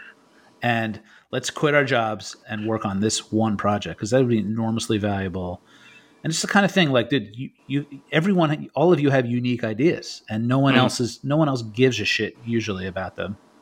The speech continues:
Speaker 1: but you have a unique idea. And that just means that you have the ability to create something that nobody else has.
Speaker 2: Right. Yeah. It's just finding, like,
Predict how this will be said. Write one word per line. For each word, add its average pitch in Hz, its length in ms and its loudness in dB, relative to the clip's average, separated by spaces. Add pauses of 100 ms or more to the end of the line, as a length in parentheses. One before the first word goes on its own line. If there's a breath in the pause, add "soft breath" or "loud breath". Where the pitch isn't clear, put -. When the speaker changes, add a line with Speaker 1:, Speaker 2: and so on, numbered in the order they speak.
Speaker 1:
but 120 100 -6
you 135 100 6
have 123 80 6
a - 20 2
unique 110 360 0
idea. 104 420 -2 (400 soft breath)
And 123 100 -4
that 139 140 2
just 120 180 -4
means 139 300 -4
that 110 140 -4
you 123 160 0
have 120 100 0
the 113 100 2
ability 113 380 0
to 95 60 -6
create 123 260 0
something 101 200 -6
that 98 60 -4
nobody 101 260 -4
else 90 160 -8
has. - 340 -2 (1300)
Speaker 2:
Right. 127 300 4 (100)
Yeah. 120 140 -2
It's 110 100 -6
just - 160 -6
finding, 156 320 2
like, 127 140 0